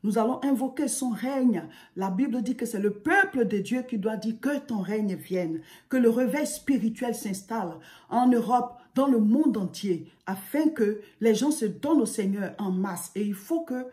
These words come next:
les chrétiens, nous tous ensemble, on soit à ce grand rassemblement chrétien le samedi onze juin à quatorze heures à l'espace Chevreul à Nanterre.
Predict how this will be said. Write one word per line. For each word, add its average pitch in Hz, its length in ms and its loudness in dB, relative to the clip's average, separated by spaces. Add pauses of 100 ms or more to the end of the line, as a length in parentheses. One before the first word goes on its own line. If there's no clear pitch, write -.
(240)
les 190 140 -4
chrétiens, 208 460 -4
nous 226 120 0
tous 320 320 0
ensemble, 214 440 -6
on 175 100 -8
soit 247 220 -12
à 202 60 -10
ce 196 140 -8
grand 285 320 2
rassemblement 208 580 -4
chrétien 180 520 -8 (380)
le 196 100 -6
samedi 190 480 -4
onze 190 300 -6
juin 165 280 -4 (220)
à 190 60 -12
quatorze 175 480 -10
heures 175 280 -8
à 170 80 -6
l'espace 170 340 -8
Chevreul 170 520 -8
à 175 100 -4
Nanterre. 156 480 -6